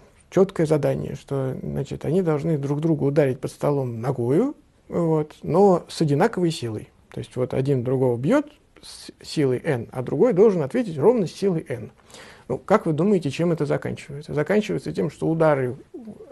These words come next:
кратно растут после каждой серии, да, и дальше в стол взлетает, и мальчишки, в общем, друг другу бьют физиономии. Вот. Почему? Потому что, когда меня ударили,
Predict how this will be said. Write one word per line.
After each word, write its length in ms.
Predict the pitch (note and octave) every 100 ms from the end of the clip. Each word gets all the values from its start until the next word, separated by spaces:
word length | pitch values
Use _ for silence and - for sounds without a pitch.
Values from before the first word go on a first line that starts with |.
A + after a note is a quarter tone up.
| -
кратно 480 | - - D#3 B2+ B2
растут 480 | B2+ C3+ - A3+ C4 -
после 260 | G#3 A3
каждой 420 | G3+ G3+ F3+ E3+ E3
серии, 440 | - F#3+ F3 D#3+
да, 280 | F3+ A#3 B3+
и 160 | F3 F3+
дальше 320 | F3 D3+ C#3+
в 40 |
стол 200 | - D#3+
взлетает, 560 | B2+ C3+ D3+ - C4+ F#3
и 40 |
мальчишки, 500 | D#3 C#3 G#3 A3 -
в 120 | D#3
общем, 280 | D3+ D#3 C#3
друг 220 | C3+ D3+
другу 260 | D3 F#3 D#3
бьют 280 | C3+ E3 F#3 - - -
физиономии. 560 | E3 F3 E3 - - _ - - - - -
Вот. 280 | F3 C3 A2
Почему? 300 | - G3+ A#3
Потому 280 | - - E3
что, 180 | - C#3+
когда 240 | E3 E3
меня 320 | D#3 E3+ D#3
ударили, 640 | B2+ C3 D#3 D#3 G3 C4+